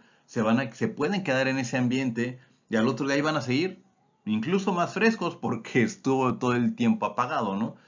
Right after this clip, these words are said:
Entonces, la idea de poder retener los equipos veinticuatro siete al momento en que ustedes suben el set point en horarios desocupados o en las noches, el equipo puede seguir removiendo el aire,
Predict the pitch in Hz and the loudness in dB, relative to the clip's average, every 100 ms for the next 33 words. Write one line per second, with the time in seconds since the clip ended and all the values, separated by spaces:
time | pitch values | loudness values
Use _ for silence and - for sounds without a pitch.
0 | _ _ - 135 143 139 139 156 170 151 | _ _ -4 0 2 2 2 0 -2 -4
1 | 143 143 147 127 131 131 139 131 127 127 | -2 -2 -2 -2 -2 -2 -2 -4 -4 -4
2 | 117 117 101 98 - 123 120 127 135 120 | -2 -2 -4 -6 -4 -4 -4 -6 -4 -4
3 | 113 110 107 107 110 127 117 - 120 123 | -2 -2 0 -2 -4 -8 -10 -8 -6 -6
4 | 113 120 117 98 190 135 127 - 101 110 | -6 -2 0 -2 -4 -6 -6 -6 -6 -6
5 | 110 95 92 101 113 131 113 113 117 98 | -6 -4 -2 0 0 0 -4 -8 -10 -2
6 | 117 113 85 - 98 98 107 123 131 110 | 0 0 -2 -8 -8 -2 0 0 0 -2
7 | 110 113 - - _ _ 123 120 151 165 | -4 -6 -10 -20 _ _ -2 0 0 -2
8 | 175 160 160 151 143 143 143 139 123 123 | -2 0 0 0 -2 0 -2 0 0 0
9 | 139 131 127 127 127 95 - | 0 -2 0 0 0 -2 -8